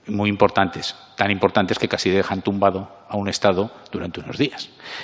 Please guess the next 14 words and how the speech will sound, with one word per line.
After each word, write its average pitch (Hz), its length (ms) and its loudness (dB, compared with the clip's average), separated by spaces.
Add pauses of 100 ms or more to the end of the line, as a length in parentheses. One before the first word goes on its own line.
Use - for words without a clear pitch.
Entonces, 110 420 2
es 113 80 4
razonable 110 640 4
que 104 80 2
ellos 98 180 6
tengan 98 280 0
ese 98 180 0
miedo. 98 300 -4 (280)
Intentar 104 440 2
venir 131 280 2
ahora 127 280 6
a 87 40 -2
decir 107 380 2
que 92 380 -2